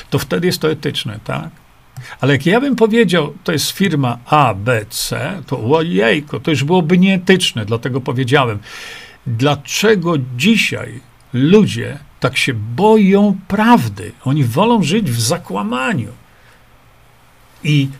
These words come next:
te hasełka takie: "To nieetyczne", mój-, a etyczne jest sprzedawanie świństwa, które się nie wchłania i branie za to pieniędzy.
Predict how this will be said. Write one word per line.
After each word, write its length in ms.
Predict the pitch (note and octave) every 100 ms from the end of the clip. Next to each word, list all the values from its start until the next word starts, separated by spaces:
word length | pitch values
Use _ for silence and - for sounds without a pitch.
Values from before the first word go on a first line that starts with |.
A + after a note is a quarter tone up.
| -
te 100 | D3+
hasełka 760 | - C3+ - D3+ G#3 F3 D3+
takie: 240 | D3 C3 D#3
"To 160 | E3+
nieetyczne", 1040 | F3 G#3+ G3+ A3 - D3+ A#3+ D4+ - - F3+
mój-, 120 | D3+ - -
a 160 | C3+ D3+
etyczne 540 | E3+ E3+ D4 - C#4
jest 180 | B3 A#3
sprzedawanie 760 | - - - G#3+ G#3+ A3 G#3+ G3+
świństwa, 840 | - - G#3+ F3+ - - - C#3 - -
które 260 | - D#3+ D#3+
się 180 | - F3+
nie 180 | A3
wchłania 460 | G#3+ - E3 D#3+ E3
i 120 | D#3+
branie 320 | B2+ D#3+ F3
za 140 | C3+ C#3
to 120 | D3
pieniędzy. 400 | D3 B2 A2 G#2+